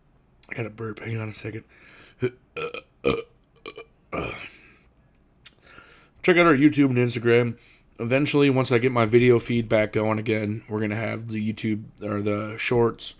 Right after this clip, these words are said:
on YouTube and the, um,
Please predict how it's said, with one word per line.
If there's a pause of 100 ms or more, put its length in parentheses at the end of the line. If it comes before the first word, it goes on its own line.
(460)
on
YouTube
and
the,
um,